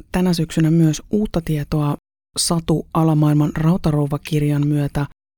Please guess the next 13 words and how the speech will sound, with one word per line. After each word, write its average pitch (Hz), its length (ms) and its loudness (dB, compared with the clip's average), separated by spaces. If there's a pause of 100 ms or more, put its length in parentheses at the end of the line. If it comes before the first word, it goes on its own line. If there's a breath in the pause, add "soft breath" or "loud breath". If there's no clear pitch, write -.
(120)
ja 165 200 4
puhutaan 156 540 0
kirjasta 175 500 2 (100)
ja 156 140 2
näistä 160 340 2
tiedoista 147 560 -4 (280)
tarkemmin 185 500 0
tässä 165 260 -2
jakson 139 400 -6 (100)
edetessä. - 520 -4 (960)
Olen 175 360 2 (140)
saanut 156 440 2 (100)
aivan 160 380 2